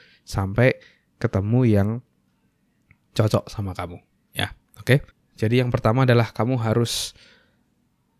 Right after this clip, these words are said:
appreciate dirinya, ya. Terus yang kedua harus, kamu harus ngobrol lebih banyak tentang dirinya,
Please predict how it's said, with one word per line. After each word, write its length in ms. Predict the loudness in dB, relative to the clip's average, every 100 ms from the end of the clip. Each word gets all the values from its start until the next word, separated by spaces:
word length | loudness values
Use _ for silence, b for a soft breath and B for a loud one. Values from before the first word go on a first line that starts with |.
| _ -2
appreciate 560 | 4 4 6 4 4 2
dirinya, 480 | 2 4 2 0 -4 _
ya. 240 | -2 -2 -4 -6
Terus 240 | -2 0
yang 160 | 0 0
kedua 240 | 2 4
harus, 160 | 4 0
kamu 320 | 0 4 4
harus 240 | 4 2 2
ngobrol 400 | 4 6 6 6
lebih 160 | 4
banyak 300 | 2 2 0
tentang 260 | -2 -2 -2
dirinya, 560 | 0 2 4 4 2